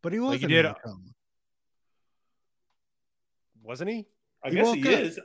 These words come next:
Speaker 3: I, I didn't think like that. I thought he was just, like, sleep from the
Speaker 1: He
Speaker 3: medicine. I didn't think about a coma.
Speaker 1: Yeah, he, like, hugged her back, like, when she, like,
Speaker 2: He's on a
Speaker 1: laid
Speaker 2: fucking
Speaker 1: on him.
Speaker 2: ventilator.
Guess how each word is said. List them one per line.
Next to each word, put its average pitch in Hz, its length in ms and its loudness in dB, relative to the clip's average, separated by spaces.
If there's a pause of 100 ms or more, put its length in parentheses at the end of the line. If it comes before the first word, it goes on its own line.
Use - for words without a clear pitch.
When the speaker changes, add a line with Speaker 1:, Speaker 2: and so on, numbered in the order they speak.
Speaker 3:
I, 143 240 -6
I - 20 0
didn't 190 160 -4
think 226 160 -4
like 139 140 -2
that. 123 100 -4
I 147 100 -2
thought 190 160 -4
he 147 60 -4
was 135 100 -6
just, 135 160 -12
like, 123 160 -6
sleep - 420 -6
from 127 200 -10
the 123 60 -12
Speaker 1:
He 131 40 -10
Speaker 3:
medicine. 180 320 -4
I 123 60 -6
didn't 139 140 -8
think 139 120 -10
about 107 200 -8
a 92 40 -12
coma. 95 320 -18
Speaker 1:
Yeah, 180 200 -6
he, 175 100 -2
like, 196 220 -2
hugged 190 240 -4
her 180 100 -8
back, 175 300 -8 (240)
like, 135 240 -4 (160)
when 147 400 -4 (160)
she, 151 220 -10 (240)
like, 139 140 -6
Speaker 2:
He's 220 80 0
on 240 60 2
a 202 40 0
Speaker 1:
laid 156 80 -4
Speaker 2:
fucking 214 220 2
Speaker 1:
on 139 60 -8
him. 113 60 -14
Speaker 2:
ventilator. 120 680 2